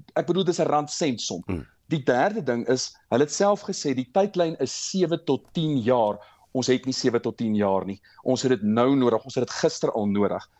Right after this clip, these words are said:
Speaker 1: En d-, dan ook 'n ander ding natuurlik, en, en ons moet dit nie uit die oog uit verloor nie. Dit, dit klink baie wonderlik, die Korrelbet reaktor, maar my vraag is, watter vrystaatse of plattelandse dorpie gaan daai bakkie met kernkrag in hulle agterplaas wil hê?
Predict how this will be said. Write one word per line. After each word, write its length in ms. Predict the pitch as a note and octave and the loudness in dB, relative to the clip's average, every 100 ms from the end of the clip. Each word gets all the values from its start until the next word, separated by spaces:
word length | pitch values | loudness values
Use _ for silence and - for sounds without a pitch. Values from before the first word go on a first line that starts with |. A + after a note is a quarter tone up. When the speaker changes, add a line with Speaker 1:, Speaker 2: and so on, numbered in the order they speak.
| - - - | -20 -20 -6
Speaker 1:
En 200 | - F3+ - | 0 2 0
d-, 240 | C#3+ - | -4 -8
dan 340 | C3+ A#2 D#3 G#3+ | -6 0 0 2
ook 200 | B3+ B3+ | 0 2
'n 80 | F3+ | 0
ander 160 | G3+ B3 | 2 0
ding 160 | D3+ A2+ | 2 0
natuurlik, 440 | G#2+ - A2 A2 - | -2 0 2 2 0
en, 100 | C3 | 0
en 40 | |
ons 140 | D3 C#3 | 0 0
moet 140 | D#3 | 2
dit 180 | B2+ - | 2 2
nie 80 | A3 | 2
uit 140 | E3+ | 2
die 80 | C#3 | 2
oog 140 | B2+ | 2
uit 160 | D3 - | 2 -2
verloor 400 | - A#2+ A#2+ A#2 | -4 0 2 2
nie. 160 | C#3 F#3 | 0 -6
Dit, 120 | - - | -8 -4
dit 140 | F3+ | -2
klink 200 | A3+ C4 | -2 0
baie 180 | G#3 G#3 | 2 2
wonderlik, 380 | F3 G3+ F#3+ E3+ | 2 0 0 0
die 80 | C#3+ | -4
Korrelbet 420 | D3+ D3+ C#3+ C#3 | -2 0 0 -2
reaktor, 420 | C3+ B2+ A#2+ C3+ - - - - | 0 0 -2 -6 -8 -14 -16 -2
maar 140 | C#3 | 0
my 240 | C3+ E3+ C#4+ | 2 0 0
vraag 440 | - F3+ A#2+ - | 0 0 0 -4
is, 280 | D#2 - - _ _ - F#2+ F#2 | -14 -14 -18 _ _ -14 -10 0
watter 340 | D3 G3+ C#4 | 0 2 -4
vrystaatse 960 | - - G#3 G#3 - G#3+ G3+ - A3 - | -4 0 0 0 -2 0 0 -2 -2 0
of 200 | C#3+ - | -2 -2
plattelandse 640 | F#3 G3 G3+ G3 F3 - A2+ | -2 -2 0 -2 -2 -4 0
dorpie 460 | B2 E3+ - C#3+ C3+ _ | 2 2 0 -6 -8 _
gaan 280 | - C#3 C3 | -4 -2 2
daai 240 | C#3 G3 | 2 2
bakkie 400 | D3+ C3 D3+ G#3+ | 0 -2 -2 -4
met 180 | D#3 D3 | -6 -4
kernkrag 680 | F#3+ F#3+ F#3+ F#3 E3+ D#3+ - _ _ | 2 2 0 0 0 0 -4 _ _
in 140 | D#3+ C3 | -2 0
hulle 180 | B2 E3+ | 0 0
agterplaas 640 | D#3+ - G#3 - B2 G#2+ - | -2 -4 -8 -2 -2 -2 -6
wil 100 | G#2 | -8
hê? 120 | F#2+ | -8